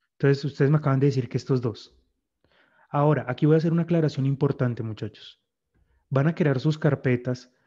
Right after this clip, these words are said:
pero, y van a subir estos talleres. Y por favor, muchachos, colóquenle el nombre que estamos definiendo aquí. Alguien que me ayude y le tome una foto y lo, y lo suba al grupo para que sepan los nombres que le tienen que colocar.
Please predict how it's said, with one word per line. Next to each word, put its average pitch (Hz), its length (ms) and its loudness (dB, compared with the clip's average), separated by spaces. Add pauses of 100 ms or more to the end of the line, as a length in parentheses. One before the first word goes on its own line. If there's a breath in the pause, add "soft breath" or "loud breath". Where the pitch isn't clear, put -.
(180)
pero, 139 260 4
y 175 120 2
van 135 140 2
a 143 40 2
subir 143 240 4
estos 131 260 -4
talleres. 127 560 -2 (240 soft breath)
Y 143 140 0
por 156 280 2
favor, 156 420 2
muchachos, 139 440 -2
colóquenle 143 520 0
el 131 120 0
nombre 127 280 0
que 147 80 -4
estamos 123 300 -4
definiendo 123 440 -2
aquí. 120 300 -6 (260 loud breath)
Alguien 139 220 -2
que 160 100 -2
me 156 60 2
ayude 127 220 0
y - 20 0
le 139 100 0
tome 123 200 -4
una 131 120 -2
foto 131 500 -4
y 135 120 -4
lo, 127 240 -4
y 127 80 -4
lo 120 100 -4
suba 120 220 -2
al 120 80 -2
grupo 120 280 -4 (400)
para 123 180 -6
que 120 80 -6
sepan 120 260 -4
los 131 100 -2
nombres 117 280 -6
que - 80 -6
le 123 80 -2
tienen 117 180 -8
que 110 100 -12
colocar. 113 380 -6